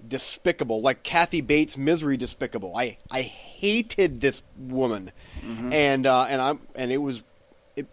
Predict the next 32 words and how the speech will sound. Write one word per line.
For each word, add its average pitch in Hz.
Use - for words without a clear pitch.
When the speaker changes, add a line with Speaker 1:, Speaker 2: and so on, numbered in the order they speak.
Speaker 1:
this 190
is 233
actually, 208
I 131
don't 156
wanna 202
say 156
it's 110
family 127
friendly, 131
but 127
it's 139
a, 131
it's 139
pretty 302
much 302
a 254
P -
G 208
rated 160
movie, 143
and 160
it's, 165
it's -
extremely 233
uncomfortable, 143
like, 147
really 143
uncomfortable, 123
the 107
subject 202
matter, 95